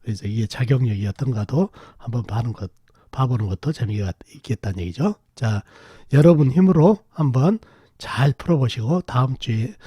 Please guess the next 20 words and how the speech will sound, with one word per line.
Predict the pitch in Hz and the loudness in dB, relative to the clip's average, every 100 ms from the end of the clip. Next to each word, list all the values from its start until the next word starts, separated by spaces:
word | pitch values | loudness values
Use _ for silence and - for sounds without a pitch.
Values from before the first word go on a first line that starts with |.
| - _ | -20 _
올라온 | 117 123 113 113 139 | -2 0 0 -2 -2
정답하고 | - 135 123 113 101 117 | -2 0 0 0 -2 -4
한번 | 117 131 101 | -6 -4 -4
맞춰보면 | 104 - 110 104 101 104 156 202 | -4 -4 -4 -4 -4 -2 -2 -2
좋겠습니다. | - 107 110 - - 95 98 - _ _ _ _ _ _ _ _ _ _ _ _ | -6 -6 -6 -8 -8 -8 -8 -10 _ _ _ _ _ _ _ _ _ _ _ _
자, | - 151 | 4 4
그러면 | - 165 156 143 170 226 214 | 6 4 6 6 6 4 0
정답은 | - 170 160 147 151 208 - | 2 4 4 4 2 0 0
다음 | 123 160 | 0 0
주 | - | 0
월요일 | 131 135 147 143 151 | 0 2 2 0 0
날 | 143 190 214 _ | 0 0 -2 _
방송에서 | - 135 143 139 113 131 185 202 _ _ | -2 0 2 2 0 0 0 -2 _ _
풀어드리도록 | - 165 147 127 120 117 139 - | 2 2 4 0 -2 -2 -4 -6
하고요. | 143 143 135 156 _ _ _ | -6 0 0 0 _ _ _
열심히 | 120 120 - 123 131 202 214 | -4 -2 -2 0 2 2 0
여러분께서 | 127 139 131 - 110 139 202 - - - | 0 2 0 -2 -2 0 -2 -4 -20 -6
정답을 | 127 117 107 147 | -4 -2 -2 -2
풀어보시면 | 175 160 156 127 - 113 117 185 | -2 -2 -2 -2 -4 -4 -2 -2
고맙겠습니다. | 208 131 107 101 107 - 104 101 110 | -4 -4 -4 -6 -10 -8 -8 -6 -8